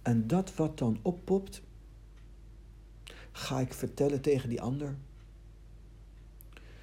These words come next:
zonder er rekening mee te houden wat die ander daarvan zou vinden.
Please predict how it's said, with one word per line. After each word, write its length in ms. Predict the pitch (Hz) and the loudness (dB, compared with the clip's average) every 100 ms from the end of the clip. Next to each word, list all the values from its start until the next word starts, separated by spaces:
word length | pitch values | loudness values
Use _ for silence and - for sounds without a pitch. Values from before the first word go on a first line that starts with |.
| - - | -18 -4
zonder 560 | - - 180 190 170 156 | 0 4 6 6 4 4
er 140 | 123 | 4
rekening 480 | 127 156 156 139 131 | 6 4 4 4 6
mee 180 | 123 120 | 4 4
te 100 | 117 | 2
houden 400 | 113 113 113 104 - - - - - - - - - - - - - - | 2 2 0 -4 -10 -18 -18 -18 -18 -18 -18 -18 -18 -18 -18 -18 -12 -4
wat 160 | 117 | -2
die 100 | - | -2
ander 300 | - 120 117 | 4 6 6
daarvan 420 | 104 110 107 107 98 | 4 2 2 0 0
zou 240 | - 95 | 0 0
vinden. 420 | - 151 98 - | 2 0 0 -4